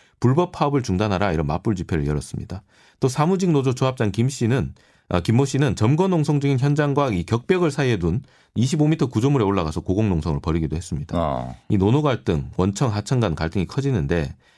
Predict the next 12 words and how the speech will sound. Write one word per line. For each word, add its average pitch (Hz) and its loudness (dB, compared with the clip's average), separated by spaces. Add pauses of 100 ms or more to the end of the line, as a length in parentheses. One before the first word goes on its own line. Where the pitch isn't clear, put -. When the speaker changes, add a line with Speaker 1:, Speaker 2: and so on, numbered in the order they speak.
(100)
Speaker 1:
어, 104 2
모레는 143 2
하청 180 0
노조를 151 2
지원하는 117 2
그 95 0
희망 196 0
버스가 80 -2
거제로 90 0
집결할 82 -2
예정이고요. 71 -4
Speaker 2:
예. 104 -2